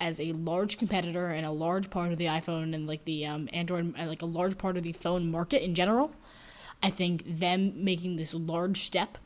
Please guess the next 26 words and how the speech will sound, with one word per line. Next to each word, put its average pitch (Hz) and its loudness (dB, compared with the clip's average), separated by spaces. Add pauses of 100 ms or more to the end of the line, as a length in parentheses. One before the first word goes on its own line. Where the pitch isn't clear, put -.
(240)
towards 170 0
removing 185 0
this 160 -2
pretty 190 -2
ubiquitous 175 0
feature 240 0 (380)
really 214 4
made 196 6
it 220 0
so 185 2
that 170 -2
we 180 -4
had 170 -4
to 185 -4
push - -2 (100)
further 190 -2
into 180 -2
what, 165 0 (200)
what 196 2
now 180 2
is 196 4
a 165 2
huge 170 2 (300)
Bluetooth 165 4
headphone 160 0
market. 180 -2